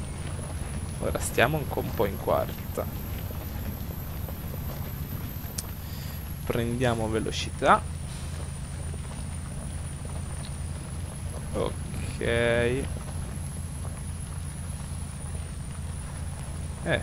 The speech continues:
però non si prende tanta velocità, eh. Abbiamo un bel carico sopra. Curve ad S. Ok. Testiamo la quinta.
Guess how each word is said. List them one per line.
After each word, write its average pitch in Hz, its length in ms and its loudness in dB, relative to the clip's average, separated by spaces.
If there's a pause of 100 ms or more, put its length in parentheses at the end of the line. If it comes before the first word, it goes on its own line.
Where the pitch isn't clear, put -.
(120)
però 196 120 4
non 120 120 4
si - 160 2
prende 107 260 2
tanta 110 240 2
velocità, 107 680 0
eh. 190 40 2 (260)
Abbiamo 139 220 4
un 131 80 2
bel 135 140 4
carico 120 400 8
sopra. - 420 0 (4000)
Curve 135 380 4
ad 123 200 8
S. - 420 2 (1600)
Ok. 147 240 4 (2000)
Testiamo 143 480 8
la 123 120 10
quinta. 185 500 8